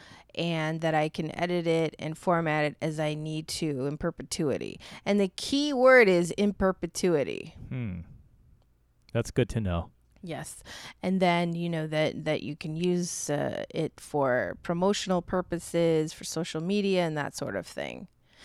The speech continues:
Speaker 1: And you can really make, you can do your own,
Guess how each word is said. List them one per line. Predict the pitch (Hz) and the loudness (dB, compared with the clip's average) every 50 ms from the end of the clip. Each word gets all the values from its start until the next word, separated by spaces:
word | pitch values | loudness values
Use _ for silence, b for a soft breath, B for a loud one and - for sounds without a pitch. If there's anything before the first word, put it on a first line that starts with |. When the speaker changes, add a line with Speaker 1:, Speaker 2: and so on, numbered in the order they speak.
| B B B B | B B B B
Speaker 1:
And | 180 185 202 220 | -2 0 0 0
you | 233 226 | 0 0
can | - 254 240 220 | 2 2 2 2
really | 202 233 269 302 262 196 | 4 4 4 4 4 4
make, | 175 175 175 180 180 175 - - | 2 2 2 2 2 2 0 -4
you | - 202 208 196 | -6 -6 -6 -4
can | - 220 196 185 | -2 -2 -2 -2
do | 165 - 214 240 254 247 226 214 202 185 180 190 B B B B B B B | -2 -2 0 2 4 4 6 6 6 4 4 0 B B B B B B B
your | 180 185 190 - - - | 2 4 4 4 4 4
own, | - 208 233 262 254 196 165 165 160 165 180 196 208 208 - | 4 6 8 10 10 10 8 6 6 4 2 0 -2 -4 -8